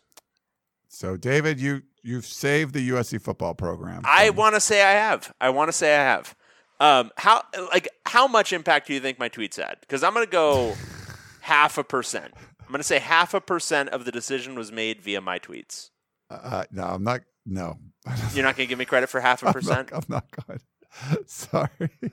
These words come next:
Speaker 2: Non-zero?
Speaker 1: Um, no. I, no.
Speaker 2: No, yeah, probably zero percent.
Speaker 1: I think
Speaker 2: Probably zero percent's right.
Speaker 1: I, you know, I, I mean, if all my tweets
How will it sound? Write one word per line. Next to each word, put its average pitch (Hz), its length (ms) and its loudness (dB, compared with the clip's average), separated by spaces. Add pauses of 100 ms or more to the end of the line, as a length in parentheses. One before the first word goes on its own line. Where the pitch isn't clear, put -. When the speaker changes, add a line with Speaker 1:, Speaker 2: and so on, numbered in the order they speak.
(600)
Speaker 2:
Non-zero? 156 680 4 (720)
Speaker 1:
Um, 113 500 0 (840)
no. 143 440 4 (180)
I, 165 360 0
no. 254 100 2
Speaker 2:
No, 139 360 6
yeah, 135 260 0
probably 170 260 2
zero 156 260 0
percent. 135 460 -6 (100)
Speaker 1:
I 147 60 -4
think 123 100 -4
Speaker 2:
Probably 180 240 6
zero 190 240 4
percent's 185 420 -2
right. 175 260 -2 (320)
Speaker 1:
I, 120 160 -8 (320)
you 107 120 -12
know, 98 220 -10 (480)
I, 143 200 2
I 147 40 2
mean, 147 360 -2 (480)
if 139 260 0 (100)
all 143 200 2
my 135 180 0
tweets 175 400 -2